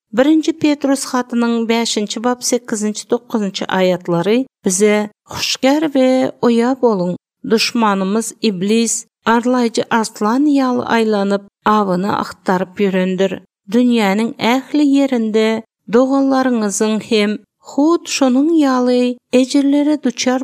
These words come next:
bolýandyklaryny bilýäniňiz üçin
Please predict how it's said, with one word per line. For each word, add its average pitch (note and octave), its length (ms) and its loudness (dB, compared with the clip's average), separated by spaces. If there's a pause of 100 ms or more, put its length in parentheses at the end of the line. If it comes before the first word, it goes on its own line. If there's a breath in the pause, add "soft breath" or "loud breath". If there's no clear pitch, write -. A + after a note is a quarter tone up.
(100)
bolýandyklaryny A#3 1120 0 (360)
bilýäniňiz G#3+ 920 0 (280)
üçin A#3+ 280 0